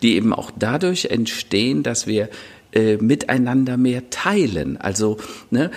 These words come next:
ähm, das, wenn du früher dein Essen geteilt hattest, dann hattest du weniger als, äh, also da, da, da hat zwei Leute was, aber du hast,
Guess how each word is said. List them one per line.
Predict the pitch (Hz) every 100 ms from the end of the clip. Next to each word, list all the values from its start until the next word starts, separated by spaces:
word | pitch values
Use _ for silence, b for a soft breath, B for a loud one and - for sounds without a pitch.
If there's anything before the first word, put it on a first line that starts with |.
| B -
ähm, | 117 123 123 - -
das, | 113 - -
wenn | 107 107 - 120 120
du | 117
früher | - 214 226 135 - -
dein | 110 101
Essen | - 208 170 127
geteilt | 113 117 - 104 143
hattest, | 165 170 185 - -
dann | 120 120
hattest | - 139 -
du | 127 120
weniger | 120 143 135 120 120 120 120
als, | - 107 - - -
äh, | 110 107 -
also | 107 110
da, | 107 101 - - -
da, | - -
da | 117 123
hat | - -
zwei | - 120 131
Leute | 139 139 143 131
was, | 131 127
aber | 113
du | 107 113
hast, | 123